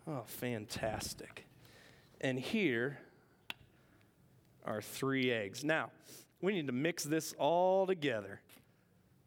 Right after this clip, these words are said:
All right. Now, we have, we have our cake mix. We have our brownie mix,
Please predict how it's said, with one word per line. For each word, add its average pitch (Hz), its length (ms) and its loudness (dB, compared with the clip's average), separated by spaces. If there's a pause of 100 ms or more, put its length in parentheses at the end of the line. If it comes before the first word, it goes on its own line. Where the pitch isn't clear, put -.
(680)
All 139 280 6
right. 113 440 0
Now, 147 240 0
we 151 120 2
have, 151 360 2
we 156 100 2
have 151 120 2
our 143 80 2
cake 208 400 0
mix. - 560 0 (540)
We 165 100 4
have 185 100 4
our 208 80 2
brownie 180 460 4
mix, 113 500 -4